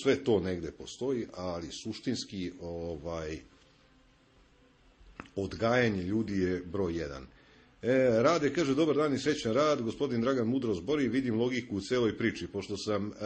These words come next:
Arhiduduk i Tutumrak za ekonomiju, postoji li mogućnost da u jednu emisiju pozovete gospodina Dragana Radovića i profesora Komazeca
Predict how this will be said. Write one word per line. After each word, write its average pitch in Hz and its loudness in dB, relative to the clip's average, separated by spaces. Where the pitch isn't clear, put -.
Arhiduduk 123 -4
i 98 -6
Tutumrak 110 -2
za 95 -2
ekonomiju, 113 -2
postoji 143 -6
li 123 0
mogućnost 107 -4
da 107 0
u - 2
jednu 123 0
emisiju 110 -4
pozovete 110 -4
gospodina 110 -4
Dragana 101 -2
Radovića 117 -2
i - -6
profesora 110 -6
Komazeca 117 -2